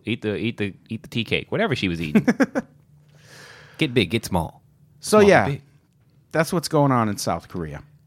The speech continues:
Speaker 2: Uh,
Speaker 1: Uh, I'm, uh, f-, again, just, just fear, just more fear every day of what's going on in the world because
Speaker 2: Yeah.
Speaker 1: they are smack in the middle of that Si-, South China Sea situation. Again, if they reconcile with North Korea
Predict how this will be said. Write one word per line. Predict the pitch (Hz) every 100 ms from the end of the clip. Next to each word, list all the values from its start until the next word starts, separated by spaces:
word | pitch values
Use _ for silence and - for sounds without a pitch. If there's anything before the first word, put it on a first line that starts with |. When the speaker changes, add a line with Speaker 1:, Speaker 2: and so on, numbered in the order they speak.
| _ _ _ _ -
Speaker 2:
Uh, |
Speaker 1:
Uh, | 90 101 98 92
I'm, | 90 95
uh, | - 90
f-, | - -
again, | 104 110 117 151 - - -
just, | - 214 - _ _ -
just | 269 285
fear, | - 147 139 143 -
just | 156 -
more | 151 175
fear | 175 143 131 107
every | 113 135 131
day | 95 87 95
of | - 98 95 92 90 92
what's | 90 107
going | - 110 107
on | 127
in | 120
the | 135
world | 107 90 -
because | 120 113 135 120 117 - _ _
Speaker 2:
Yeah. | 110
Speaker 1:
they | 113 127 131
are | 123 117
smack | - - 135 143
in | 143
the | 139
middle | 131 127
of | 123
that | 120 107
Si-, | - 113 -
South | - 113
China | - 107 101
Sea | 98
situation. | 87 82 76 73 67 78 - _ _
Again, | 95 101 139 110 107
if | 101 95 -
they | 113 110
reconcile | 101 101 120 175 139 - 92 90 90 90
with | 95 92 92 92
North | 95 113 175
Korea | - 101 90 82